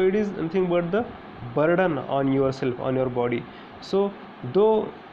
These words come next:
your whole body is good, but if your leg becomes a stigma to you, it becomes a burden for you, so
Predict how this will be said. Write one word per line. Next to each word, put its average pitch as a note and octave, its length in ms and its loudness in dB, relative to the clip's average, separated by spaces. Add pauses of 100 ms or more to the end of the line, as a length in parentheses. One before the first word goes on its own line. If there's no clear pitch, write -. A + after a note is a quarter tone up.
(680)
your E3+ 240 4
whole F3 240 4
body E3+ 480 2
is D#3+ 140 0
good, C#3 380 0
but F#3+ 220 0
if F3 200 -4
your F#3 300 2 (160)
leg D#3+ 560 4 (300)
becomes F#3 520 -2 (580)
a E3 80 -2
stigma E3 520 2
to F3+ 120 0
you, D3+ 240 2
it D3 200 -2
becomes D#3+ 480 -2 (200)
a C#3+ 380 0 (540)
burden G3 360 4
for E3 320 2
you, C3+ 280 2 (300)
so A3 320 0